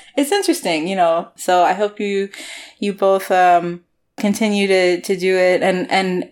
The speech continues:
Speaker 2: have fun and enjoy doing it, you know.
Speaker 1: Mm-hmm.
Speaker 2: Yeah. Uh, one question I did have for you
Speaker 1: Mm-hmm.
Speaker 2: is that, um, so, like, the first time you went to Japan, you know, you were there for a year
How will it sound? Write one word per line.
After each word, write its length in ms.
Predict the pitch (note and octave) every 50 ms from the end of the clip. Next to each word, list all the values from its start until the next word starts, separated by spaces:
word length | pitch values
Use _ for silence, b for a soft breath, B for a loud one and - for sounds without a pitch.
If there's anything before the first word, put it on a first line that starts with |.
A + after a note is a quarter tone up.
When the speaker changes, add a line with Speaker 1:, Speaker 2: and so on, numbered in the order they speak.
| -
Speaker 2:
have 220 | - - A#3+ A3 G#3+
fun 280 | - - B3+ C4 B3+ A#3
and 140 | G3+ F#3+
enjoy 400 | F#3 F#3 F#3+ - A#3 B3+ C4 A3+
doing 320 | E3 F3 E3+ E3 D#3+ D3+ D#3
it, 120 | D#3 D#3 E3
you 120 | F3 F3
know. 380 | E3+ - G#3+ A3 A#3 B3+ C#4+ -
Speaker 1:
Mm-hmm. 60 | B B B B B B B _ - G3
Speaker 2:
Yeah. 380 | F#3+ F3+ F3 D#3+ D3+ D3+ D#3 B B B B B B B B _ -
Uh, 240 | G3 G3+ G3+ F#3+ -
one 200 | C4 D4+ F4 F4
question 320 | - G#4 G4 - E4 D4
I 100 | C4+ B3+
did 120 | B3+ D4 C4
have 380 | A#3+ A#3 G3 E3+ E3+ F3 F3
for 320 | - - B3+ - - - G#3+
you 280 | G#3 G3+ G3+ G3 G3+
Speaker 1:
Mm-hmm. 140 | G3 F#3+ F#3+ -
Speaker 2:
is 160 | - - -
that, 220 | G3 F#3+ F#3+ F#3+ F#3
um, 440 | F3 F3 E3+ E3 D#3+ E3 D#3+ b b b b b b b b b
so, 180 | - - - A3+
like, 200 | A3 G#3+ G#3+ -
the 60 | A#3
first 340 | A#3 - D#4+ F4 F4+ F4+ -
time 160 | C#4 C4 A#3+
you 100 | A3+ G#3
went 160 | G3 F#3 - -
to 300 | - F#3 E3+ E3 D#3+ D#3+
Japan, 400 | E3+ F3 E3+ - F3 E3 E3+ E3
you 80 | E3
know, 80 | E3 D#3
you 120 | C#3 D3+
were 100 | D#3 D#3+
there 220 | D#3+ F#3+ G#3 A3+ G#3+
for 180 | - - G#3
a 40 | F#3
year 460 | F3+ F3 F3 F3 E3+ D#3+ D#3+ E3 D#3+